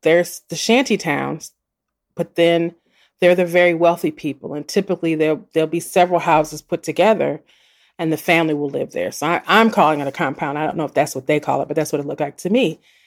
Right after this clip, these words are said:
It was gated. The, <sighs> just beautiful. I just wish, I wish I had a smartphone back then because I would have been able to take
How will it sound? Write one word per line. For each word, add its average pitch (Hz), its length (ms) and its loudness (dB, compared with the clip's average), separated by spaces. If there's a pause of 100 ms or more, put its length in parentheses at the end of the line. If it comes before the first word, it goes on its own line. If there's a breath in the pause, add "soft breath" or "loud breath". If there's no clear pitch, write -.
(120)
It 180 80 0
was 180 180 0
gated. 165 560 4 (1040)
The, 160 180 0 (220)
<sighs> - 480 -6
just - 320 -2
beautiful. 185 560 0
I - 60 -10
just 220 300 2
wish, 185 420 -4 (580 soft breath)
I 202 60 4
wish 262 200 2
I 240 80 8
had 202 140 6
a 165 40 0
smartphone 202 520 0
back 202 240 0
then 196 140 0
because 170 240 -4
I 165 60 4
would 160 120 0
have 156 80 0
been 156 40 0
able 156 260 0
to 139 400 -4 (180)
take - 400 0